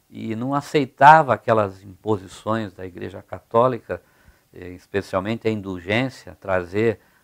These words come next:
uma quantidade de dinheiro e o sacerdote assinar ali, eh, o, o, o indulto, né, o, eh, o perdão, e a pessoa saía contente com aquele, aquela, aquele papel assinado,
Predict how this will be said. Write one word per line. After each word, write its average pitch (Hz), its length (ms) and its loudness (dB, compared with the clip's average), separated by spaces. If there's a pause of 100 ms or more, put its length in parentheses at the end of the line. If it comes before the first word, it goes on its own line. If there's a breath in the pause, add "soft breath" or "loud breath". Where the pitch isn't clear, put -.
uma 95 140 -4
quantidade 101 500 0
de 92 60 -16
dinheiro 107 420 -4
e 135 40 -10
o - 20 -10
sacerdote 107 720 0
assinar 98 480 -8
ali, 95 260 -12 (540 soft breath)
eh, 90 260 -10
o, 90 540 -16
o, 87 460 -16
o 92 200 -10
indulto, 98 640 -4
né, 98 220 -6
o, 90 160 -8 (420)
eh, 90 320 -20
o 92 40 -20 (100)
perdão, 117 580 6
e 95 60 -6
a 95 60 -6
pessoa 110 340 -6
saía 123 320 -2
contente 127 720 0
com - 80 -16
aquele, 95 240 -10
aquela, 95 280 0
aquele 98 260 -10
papel 104 440 4
assinado, 110 640 -4